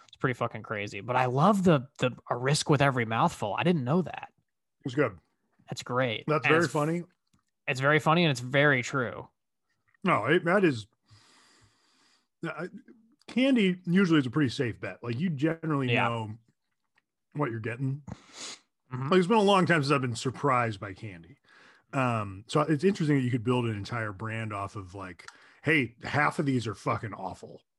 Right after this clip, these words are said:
Speaker 2: and
Speaker 1: Yeah.
Speaker 2: it doesn't cost any less, so enjoy."
Speaker 1: Yeah. So here are,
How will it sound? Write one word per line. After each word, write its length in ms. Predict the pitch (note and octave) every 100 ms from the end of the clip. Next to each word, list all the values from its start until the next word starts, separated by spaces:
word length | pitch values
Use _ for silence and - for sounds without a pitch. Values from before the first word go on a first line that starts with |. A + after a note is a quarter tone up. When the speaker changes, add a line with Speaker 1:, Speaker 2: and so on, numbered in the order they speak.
| _ _ _ -
Speaker 2:
and 100 | A#2+
Speaker 1:
Yeah. 160 | A#2
Speaker 2:
it 40 | A#2
doesn't 200 | B2 A#2+
cost 320 | B2+ A#2+ A#2
any 120 | G#2
less, 240 | G2 F2+ -
so 360 | - - G#2+
enjoy." 360 | G#2 G2+ F#2+ - - - _ _ _ _ _ _ _
Speaker 1:
Yeah. 220 | A2+ G#2+ - _ _ - - -
So 440 | - D#3 D3 - _ -
here 460 | - E3 F#3 A3
are, 560 | F3 F3+ E3 D#3 D3+ -